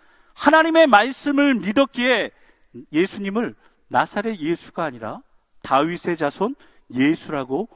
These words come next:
부를 수 있었던 것입니다. 그때 맹인 거지 바디메오에게 은혜가 임하고요. 그때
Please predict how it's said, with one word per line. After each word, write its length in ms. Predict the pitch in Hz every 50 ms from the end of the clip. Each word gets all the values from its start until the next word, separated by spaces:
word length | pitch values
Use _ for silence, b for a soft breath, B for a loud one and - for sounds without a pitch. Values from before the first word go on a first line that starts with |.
| _ _ _ _
부를 220 | - 123 117 117
수 420 | 117 110 - - 123 123 156 220 254 _ _ _ _
있었던 480 | 120 - - 135 120 - - 110 110 110
것입니다. 580 | 104 - 107 - - 113 110 113 - - _ _ _ _ _ _ _ _ _ _ _ _ _ _ _ _ _ _ _ _ _ _ _ _ _ _
그때 420 | - 165 - - 190 214 196 143 123 - _ _ _ _ - _ _ _ _ _ _ _
맹인 400 | - 139 156 175 180 196 202 214
거지 260 | 190 180 170 - 180 185
바디메오에게 880 | - - - 135 - 165 156 151 147 139 131 120 117 123 139 180 226 - _ _ _ _ _ _ _ _ -
은혜가 380 | 123 139 143 143 143 139 143
임하고요. 640 | 135 120 113 120 117 110 - 101 95 104 104 107 113 _ _ _ _ _ _ _
그때 460 | _ 139 - - 139 135 165 208 277